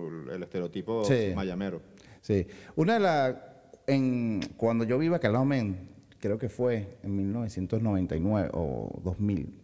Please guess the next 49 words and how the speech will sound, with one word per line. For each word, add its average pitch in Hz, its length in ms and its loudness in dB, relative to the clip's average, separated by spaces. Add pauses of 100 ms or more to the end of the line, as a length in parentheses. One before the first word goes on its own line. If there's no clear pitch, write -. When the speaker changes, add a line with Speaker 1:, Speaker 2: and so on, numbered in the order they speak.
Speaker 2:
principios 98 320 -6
de 101 40 2
dos 98 80 0
mil, 101 180 -2
que 90 120 -8
toca-, 98 420 -4 (160)
hace-, 104 200 2
hace-, 95 260 -2
hacían 113 280 0
toques 127 280 2
en 117 100 2
el 78 400 0
Vizcaya 95 560 0
con 90 160 -2
Esperanto. 78 500 -4 (760)
No 92 60 -4
sé 98 120 -4
si 87 60 0
te 85 80 -2
acuerdas. 73 340 -4
Tú 113 100 0
tocaste 85 360 -2
ahí. 82 260 -4 (220)
Speaker 1:
Toqué 107 220 -10
ahí 113 140 -4
un 117 60 -8
par 131 140 -4
de 131 80 2
Speaker 2:
Sí, 123 80 4
Speaker 1:
veces, 98 200 -2
Speaker 2:
yo, 107 120 2
Speaker 1:
par 104 140 -2
de - 60 0
Speaker 2:
yo 117 100 2
Speaker 1:
veces. 127 120 2
Speaker 2:
te, 113 60 -2
una 147 180 2
de 156 60 2
esas 143 160 0
yo 104 80 -2
te 107 100 2
vi, 95 180 2
la 92 120 0
primera 101 240 -2
vez 98 60 -4
que 104 80 -2
yo 92 60 -2
te 90 120 -2
vi, 67 100 -8